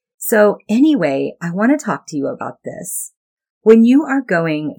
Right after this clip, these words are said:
through a major transition, like empty nesting or family estrangement, you might feel like you've been stripped of your identity. All of a sudden, the way that you've thought of yourself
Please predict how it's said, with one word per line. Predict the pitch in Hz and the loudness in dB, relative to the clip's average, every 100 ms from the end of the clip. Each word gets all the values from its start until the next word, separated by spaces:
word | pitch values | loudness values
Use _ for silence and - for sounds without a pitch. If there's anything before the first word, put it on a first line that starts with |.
| - | -6
through | 165 156 | -4 -4
a | 165 | -6
major | 165 165 175 190 | -4 -4 -4 -4
transition, | 196 - 170 151 147 - 127 123 - _ _ - | -6 -4 -6 -4 -6 -8 -10 -12 -16 _ _ -4
like | 165 - | -4 -2
empty | 160 151 170 | -8 -6 -2
nesting | 202 214 - 123 175 - - | -2 -2 -6 -8 -10 -10 -2
or | 156 151 170 - | 4 4 2 -4
family | 165 151 156 | -6 -4 -4
estrangement, | 151 208 202 143 113 92 _ _ _ _ _ | -2 -2 -2 -6 -10 -14 _ _ _ _ _
you | 196 | 0
might | 214 214 254 294 | 2 4 2 0
feel | - 190 180 170 165 | -6 -4 -4 -4 -4
like | 160 - | -8 -6
you've | 180 - _ | -8 -8 _
been | 160 156 151 - | -6 -4 -8 -10
stripped | - - 165 165 - - - | -10 -8 -6 -8 -8 -14 -10
of | 147 | -6
your | 156 - | -4 -4
identity. | 147 - 147 147 139 - - _ _ _ _ _ _ _ | -6 -6 -4 -4 -6 -8 -16 _ _ _ _ _ _ _
All | 170 208 | 0 2
of | 247 | 2
a | |
sudden, | 269 - 143 135 135 139 _ | 0 0 -2 0 -4 -6 _
the | 175 | -4
way | 160 170 185 | -2 2 2
that | 220 226 | 2 0
you've | 190 180 | -4 -6
thought | - 175 226 | -4 -2 -2
of | 156 | -2
yourself | 151 160 143 139 | -4 -4 -4 -4